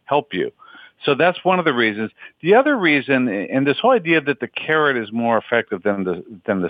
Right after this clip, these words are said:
stick, we trace the history of that cliche. It goes back to the nineteenth century when there were cartoons and people would advise parents that it's more effective to use a carrot than a stick. And they would, you know, tell this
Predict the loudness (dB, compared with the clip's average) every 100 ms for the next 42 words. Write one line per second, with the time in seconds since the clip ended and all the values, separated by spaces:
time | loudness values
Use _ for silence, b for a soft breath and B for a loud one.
0 | -2 -2 -2 -6 -6 -2 0 -2 _ -14
1 | -12 -6 -4 0 -2 -2 -4 0 2 0
2 | -4 -8 -6 -2 2 2 2 -2 -2 -2
3 | 0 0 0 -2 -4 -2 -4 -6 -10 -6
4 | -4 -4 -4 -2 -2 -2 -4 B B B
5 | -6 -2 -2 0 -2 -2 -2 0 0 -2
6 | -4 -6 -6 -6 -2 0 0 -2 0 0
7 | 0 -4 -6 -2 0 -2 -4 -8 -6 -8
8 | -4 -4 -2 -4 -4 -12 -12 -8 -8 -8
9 | -12 -4 0 2 0 -4 B B B -12
10 | -12 -12 -4 0 2 0 -10 b b b
11 | -8 0 0 2 -2 -4 -6 -2 -2 -2
12 | -2 -2